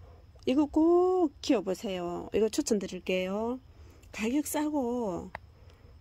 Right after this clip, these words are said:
어, 이렇게 하얗게 예쁜 꽃을 이렇게 피워줍니다.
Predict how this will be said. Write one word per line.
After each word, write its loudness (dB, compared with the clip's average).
어, -2
이렇게 -4
하얗게 -4
예쁜 -4
꽃을 -6
이렇게 -8
피워줍니다. -4